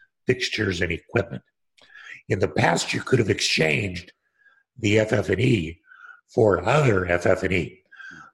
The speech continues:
but Congress eliminated that in two thousand eighteen. But you can still exchange the land and building of a gas station for a multifamily building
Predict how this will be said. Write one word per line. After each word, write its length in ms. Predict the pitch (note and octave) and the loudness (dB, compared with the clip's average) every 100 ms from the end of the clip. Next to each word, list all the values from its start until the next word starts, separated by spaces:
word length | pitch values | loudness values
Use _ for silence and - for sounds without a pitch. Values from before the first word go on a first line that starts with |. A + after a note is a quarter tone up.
| - | -10
but 420 | A#2+ G#2+ F#2+ - - _ _ _ _ _ _ | 0 2 2 -4 -20 _ _ _ _ _ _
Congress 500 | - B2+ B2 B2 - | -2 -2 0 -2 0
eliminated 840 | G2 F2 G#2+ D3 F#3 D3 - B2+ | -4 -4 -2 -2 -2 -2 -2 -2
that 460 | - G#2+ E2+ C2 - _ _ _ _ _ _ _ | -2 0 0 -4 -12 _ _ _ _ _ _ _
in 120 | G2+ | -6
two 120 | - | -2
thousand 280 | G2 F#2 E2+ | 0 0 -2
eighteen. 380 | E2+ - D2+ - _ _ - - - - - - | -6 -6 -10 -10 _ _ -20 -16 -14 -16 -10 -6
But 180 | G#2+ | -4
you 120 | G#2+ G#2+ | -2 -4
can 260 | - G#2+ | -2 -2
still 500 | F2+ - - F3+ F3+ | 0 -4 2 4 6
exchange 840 | E3+ - - - C#3+ G#2+ F2+ F#2+ - _ _ _ _ _ _ | 4 0 0 2 2 0 -4 -6 -12 _ _ _ _ _ _
the 120 | - F#2+ | 2 4
land 380 | F2+ G2 B2 | 4 2 0
and 160 | A#2+ G#2 | -2 -2
building 320 | C3+ D3+ C#3+ | 0 2 2
of 80 | G2+ | 0
a 40 | F#2 | -2
gas 300 | G2 F2 E2 | -2 -2 -2
station 580 | - D#2 - F2 F#2 - _ _ _ _ - - _ | -4 -4 -4 -6 -12 -18 _ _ _ _ -20 -20 _
for 200 | B2 A2+ | 0 2
a 40 | G2 | 2
multifamily 680 | F2 F2+ F#2 E2 F2 F2 | -2 -2 -2 0 -2 -2
building 400 | F2 F2 G#2+ C3+ | -2 -2 -2 -6